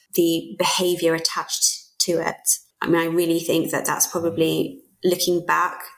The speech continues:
the, the biggest challenge that I had as a kid growing up with A D H D is trying to communicate that I had a challenge, that I needed help with something, and not having it be believed because my behavior didn't necessarily correlate with someone who's experiencing a challenge.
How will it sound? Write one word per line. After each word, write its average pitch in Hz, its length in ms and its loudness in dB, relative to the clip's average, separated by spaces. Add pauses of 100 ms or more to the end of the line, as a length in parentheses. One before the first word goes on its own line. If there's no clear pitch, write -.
the, 175 240 0
the 170 80 -4
biggest 160 300 0
challenge 160 300 0
that - 100 -6
I 165 120 -2
had - 280 -6
as 156 100 -2
a 147 60 0
kid 160 220 -2
growing 139 280 0
up - 140 -4
with - 80 2
A 160 140 2
D 156 80 0
H - 200 -2
D 160 200 -2
is 160 180 -2 (300)
trying 185 320 0
to 180 200 -2
communicate 170 520 2
that 160 80 0
I 165 80 0
had 160 360 -2 (400)
a 160 60 2
challenge, 165 720 0 (220)
that 165 80 2
I 165 60 4
needed 165 220 2
help - 260 0
with 160 120 -4
something, 160 580 -2 (320)
and 175 140 4
not 180 180 2
having 170 280 2
it - 140 0
be 165 160 2
believed 165 600 2
because 170 240 2
my 165 160 2
behavior 165 640 0 (200)
didn't 170 140 2
necessarily 170 400 2
correlate 165 500 0
with 170 100 2
someone 165 280 0
who's 165 200 0
experiencing - 680 0
a - 40 0
challenge. - 580 -2